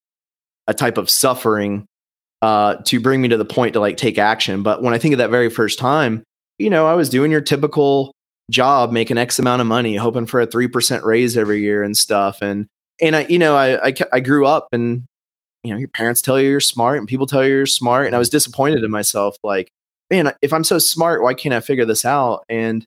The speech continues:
uh, you know, I finally just had to get absolutely sick of it.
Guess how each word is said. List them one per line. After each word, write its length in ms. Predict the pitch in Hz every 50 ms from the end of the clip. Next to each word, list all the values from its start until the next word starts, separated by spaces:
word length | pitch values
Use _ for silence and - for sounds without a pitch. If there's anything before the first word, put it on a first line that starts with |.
| _ _ _ _ _ _ _ _ _ _ -
uh, 560 | - 110 110 110 110 110 110 107 107 107 104 104 - _ _ _ _
you 140 | - 127 135
know, 100 | 143 139
I 80 | 123
finally 300 | - - 156 156 170 165
just 160 | 143 131 135 -
had 100 | 147 127
to 60 | 123
get 140 | 117 113 -
absolutely 440 | 123 120 - - 135 95 110 110
sick 320 | 104 - - - 110 - -
of 100 | 92 82
it. 160 | 76 73 -